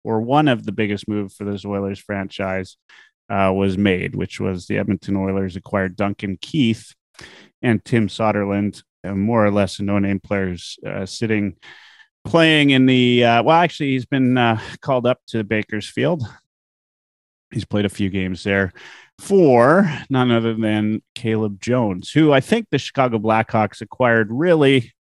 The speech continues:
because they were into having the Jones brothers, uh, on the team, and, uh, Duncan Keith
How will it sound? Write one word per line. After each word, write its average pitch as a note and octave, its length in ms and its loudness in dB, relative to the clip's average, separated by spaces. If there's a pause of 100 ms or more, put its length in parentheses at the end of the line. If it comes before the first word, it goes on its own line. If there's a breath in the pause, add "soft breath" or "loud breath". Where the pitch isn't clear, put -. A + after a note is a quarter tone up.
because A#2 380 -8
they A2+ 160 -2
were A2+ 200 -2
into A2+ 440 -4
having G#2 400 -2
the G2 80 -6
Jones F#2+ 360 -6
brothers, F#2 600 -10
uh, F#2 220 -6 (600 soft breath)
on G2+ 220 0
the F#2+ 80 -4
team, C#3+ 640 0 (180)
and, G2 400 -4
uh, G2 140 -2
Duncan F#2 400 -6
Keith F#2+ 480 -8